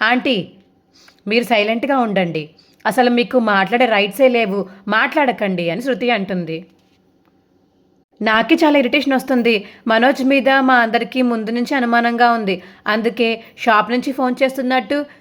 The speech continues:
నేనే మనోజ్కి ఫోన్ చేశాను. అప్పుడు బయటపడలేదు, ఇప్పుడు బయటపడిపోయాడు. ఒక్క నిమ్మకాయతో నిజం మొత్తం కక్కేశాడు" అని ఇక శృతి అంటుంది. ఇక నెక్స్ట్ వచ్చే ప్రమోద అయితే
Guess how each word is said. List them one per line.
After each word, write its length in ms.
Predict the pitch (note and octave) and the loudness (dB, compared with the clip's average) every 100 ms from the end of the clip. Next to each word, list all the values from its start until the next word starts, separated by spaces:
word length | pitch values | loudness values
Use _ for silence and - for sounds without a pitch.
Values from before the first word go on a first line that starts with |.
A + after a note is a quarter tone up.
| _ | _
నేనే 280 | A3 A3+ D4+ | -6 -2 0
మనోజ్కి 460 | C#4 B3+ C4 - D4+ | 2 0 0 -2 -2
ఫోన్ 240 | C4+ B3 | 0 0
చేశాను. 420 | B3 F#3+ F#3+ D#3+ E3 _ _ - | -2 -2 -4 -4 -10 _ _ -4
అప్పుడు 300 | G3 C#4 C#4 | -2 0 4
బయటపడలేదు, 720 | C4 B3+ - C#4 C4 B3+ A#3 - - | 4 4 2 2 4 4 2 -2 -6
ఇప్పుడు 240 | A3 D#4+ | -2 0
బయటపడిపోయాడు. 840 | C#4 A#3+ - A#3+ F#3+ G3 F#3+ F#3 G3 G3 - - | 2 0 0 -2 -2 0 0 2 0 -4 -16 -6
ఒక్క 220 | A3+ C4 | -2 0
నిమ్మకాయతో 600 | A#3+ A3+ B3+ B3+ B3 C#4 C4 C4 - | 0 0 2 2 2 0 -2 -4 -12
నిజం 200 | G#3+ A#3+ B3+ | -2 0 2
మొత్తం 260 | B3+ D4 D#4 | 2 2 0
కక్కేశాడు" 640 | F4+ - B3+ B3 F3+ D#3+ - _ _ A3+ | -2 0 0 0 -2 -4 -8 _ _ -6
అని 180 | G#3+ | -4
ఇక 120 | G3+ B3 | 0 0
శృతి 320 | B3+ F#3+ B3+ | 0 0 0
అంటుంది. 440 | G3+ G3+ F#3 D#3 - _ _ _ _ _ - | 2 0 0 -2 -10 _ _ _ _ _ -4
ఇక 200 | G#3+ B3 D4 | 0 2 2
నెక్స్ట్ 280 | C4+ G#3 B3+ | 2 0 2
వచ్చే 200 | B3 C4+ | 2 2
ప్రమోద 380 | B3+ G3 A#3 D#4+ | 2 2 2 2
అయితే 360 | C4+ G3+ F3+ | 0 0 0